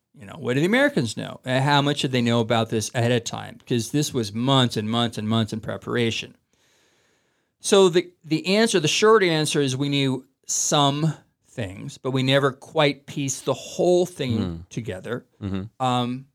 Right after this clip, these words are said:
Speaker 1: partly because if on the face of it, it seems insane,
Speaker 2: <laughs>
Speaker 1: right? The communists had spent the f-, past several years avoiding costly battles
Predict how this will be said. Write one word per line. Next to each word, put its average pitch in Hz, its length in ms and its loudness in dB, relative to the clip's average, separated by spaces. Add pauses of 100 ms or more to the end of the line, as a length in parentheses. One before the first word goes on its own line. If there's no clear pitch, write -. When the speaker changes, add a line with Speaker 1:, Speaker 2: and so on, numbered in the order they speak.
(180)
Speaker 1:
partly 240 400 4
because 123 760 -2 (680)
if 147 280 -2
on 151 180 2
the 131 80 -2
face 233 400 2
of 131 100 0
it, 123 200 0
it 139 120 -2
seems 123 600 -4
insane, 131 640 -4 (200)
Speaker 2:
<laughs> - 200 -8
Speaker 1:
right? 139 800 2 (540)
The 151 80 -10
communists 220 460 0
had 151 100 -2
spent 165 400 0
the 143 80 -8
f-, - 220 -20 (560)
past 175 340 0
several 160 300 0
years 135 320 0
avoiding 131 1040 2 (1160)
costly 147 840 0
battles 127 920 -2